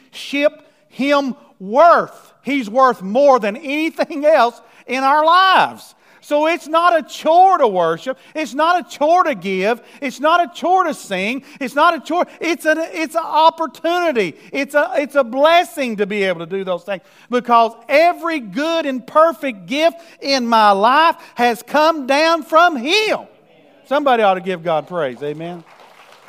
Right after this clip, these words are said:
So that's why you're here tonight. You ship Him worth, right?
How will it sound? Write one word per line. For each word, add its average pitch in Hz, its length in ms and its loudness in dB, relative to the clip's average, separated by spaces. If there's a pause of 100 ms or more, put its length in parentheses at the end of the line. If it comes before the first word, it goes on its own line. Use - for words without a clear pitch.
(1300)
So 220 200 2
that's 240 240 4
why 254 200 6
you're 269 180 -2
here 311 200 0
tonight. 190 400 0
You 208 100 -10
ship 240 280 -6
Him 226 180 -6
worth, 240 580 -4 (320)
right? 214 320 -4